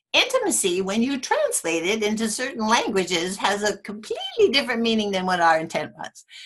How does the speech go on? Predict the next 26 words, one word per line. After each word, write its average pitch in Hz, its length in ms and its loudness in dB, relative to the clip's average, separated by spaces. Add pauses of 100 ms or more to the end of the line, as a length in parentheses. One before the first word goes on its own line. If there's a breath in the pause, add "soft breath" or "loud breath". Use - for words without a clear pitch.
And 208 160 0
so 220 240 4
then 220 200 4
it 262 120 -2
became, 208 600 -2 (360)
uh, 208 120 -6
trust 220 320 -4
and 214 100 -2
safety. - 540 -8 (180)
Di-, 208 160 -2
and 220 140 0
so 220 180 0 (180 loud breath)
it 226 200 2
was 208 220 0
that 277 320 6
level 240 340 4
of 165 180 -4
detail, 226 560 -4
of 180 140 -6
nuance 190 560 -2
of 170 120 -10
conversation 160 840 -6
that 190 140 -8
we 180 100 -6
went 170 300 -8
in 208 280 -10